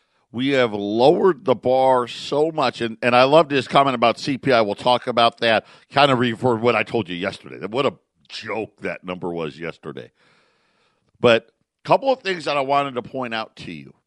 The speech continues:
So the tail wasn't huge, right? And you saw, hey, it was about, uh, one five one, came in one five two. That's okay.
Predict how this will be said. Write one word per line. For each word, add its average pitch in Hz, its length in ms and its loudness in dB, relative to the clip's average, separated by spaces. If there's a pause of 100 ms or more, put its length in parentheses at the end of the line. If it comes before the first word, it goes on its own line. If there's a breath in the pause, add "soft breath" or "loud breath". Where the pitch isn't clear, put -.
(600)
So 127 160 0
the 123 100 0
tail 160 420 4
wasn't 175 380 0
huge, 143 500 -4 (200)
right? 110 180 -12
And 131 160 -20
you 139 80 -20
saw, 131 300 0
hey, 135 140 4
it 131 40 4
was 120 140 0
about, 131 280 4 (440 soft breath)
uh, 113 480 6
one 131 340 -2
five 143 420 4
one, 139 380 0
came 135 240 -4
in 139 140 -14
one 131 180 -6
five 135 380 2
two. 143 240 -10
That's 139 240 -2
okay. 131 680 -4